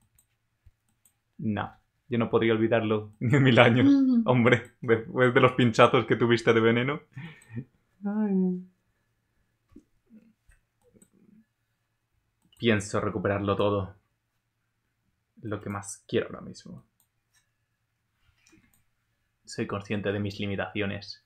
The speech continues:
Speaker 1: Por eso vamos a conseguirlo todos. Eso. Tienes razón. Nuestros lazos no se pueden cortar así como así. Son eternos. Ey, chicos. Cuando volváis a vuestra rutina, ¿qué vais a hacer exactamente?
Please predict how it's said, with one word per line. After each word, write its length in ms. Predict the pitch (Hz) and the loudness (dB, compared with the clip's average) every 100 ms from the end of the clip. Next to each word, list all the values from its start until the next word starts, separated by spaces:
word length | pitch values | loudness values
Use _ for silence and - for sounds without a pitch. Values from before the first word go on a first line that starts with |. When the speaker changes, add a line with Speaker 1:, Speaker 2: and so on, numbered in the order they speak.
| - | -8
Speaker 1:
Por 120 | 104 | -6
eso 180 | 101 104 | -6 -6
vamos 220 | 101 98 | -6 -6
a 60 | 101 | -10
conseguirlo 480 | 101 - 101 98 | -10 -8 -8 -8
todos. 340 | 98 101 101 - _ _ - - - | -8 -10 -10 -14 _ _ -20 -20 -6
Eso. 440 | 107 - - - _ _ _ _ _ | -6 -6 -14 -18 _ _ _ _ _
Tienes 280 | - 110 107 | -2 0 0
razón. 460 | 104 - 110 113 - _ _ _ _ | -4 -8 -10 -10 -16 _ _ _ _
Nuestros 300 | 131 123 156 | -6 -2 0
lazos 280 | 135 139 143 | 2 4 4
no 100 | 139 | 2
se 80 | 131 | 2
pueden 240 | 139 127 | 4 4
cortar 280 | 120 113 123 | 4 4 2
así 180 | 113 131 | 2 0
como 160 | 123 | 0
así. 360 | 113 127 107 - _ | 0 0 -2 -8 _
Son 240 | - - 113 | -14 -4 -2
eternos. 580 | 120 123 123 110 - - _ _ _ _ - | 0 0 0 -4 -6 -20 _ _ _ _ -4
Ey, 200 | 110 107 | 0 0
chicos. 520 | - 113 - - - _ _ _ | -2 -6 -6 -10 -20 _ _ _
Cuando 220 | 113 107 | -4 -2
volváis 300 | 104 107 113 | 0 0 0
a 40 | 120 | 0
vuestra 220 | 113 113 | -2 -4
rutina, 400 | 113 123 127 135 | -6 -4 -6 -4
¿qué 80 | 120 | -4
vais 140 | 113 | -4
a 40 | 107 | -4
hacer 140 | - | -8
exactamente? 600 | - 104 113 110 107 110 | -8 -10 -8 -6 -6 -12